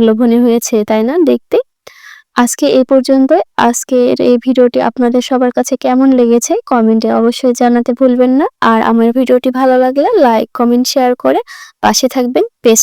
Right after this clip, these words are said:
ফলো করে রাখতে পারেন এবং আমার YouTube চ্যানেল সাবস্ক্রাইব করে পাশেই থাকবেন। তো এতক্ষণ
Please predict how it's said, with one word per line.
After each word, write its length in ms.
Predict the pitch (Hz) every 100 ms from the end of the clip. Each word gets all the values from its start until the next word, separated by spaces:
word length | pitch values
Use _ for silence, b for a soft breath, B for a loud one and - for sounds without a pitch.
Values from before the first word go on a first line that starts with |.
| -
ফলো 180 | 247 247
করে 120 | 254 247
রাখতে 200 | 254 - 269
পারেন 180 | 294 349 285
এবং 140 | 254 - 226
আমার 200 | 233 269 269
YouTube 280 | 226 226 -
চ্যানেল 260 | 233 233 302 b b b b _ _ _ _
সাবস্ক্রাইব 500 | - 240 - - 262 -
করে 120 | - 554 -
পাশেই 320 | 240 - 226 233
থাকবেন। 360 | 214 - 214 220 _ _ _ _ _ -
তো 80 | 269 -
এতক্ষণ 300 | 233 254 302